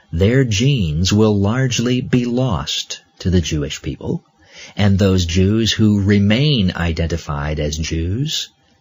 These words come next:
will be the most ethnocentric of their already supremely ethnocentric kind.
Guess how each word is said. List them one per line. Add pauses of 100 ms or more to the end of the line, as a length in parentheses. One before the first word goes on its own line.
will
be
the
most
ethnocentric (360)
of
their
already
supremely
ethnocentric
kind.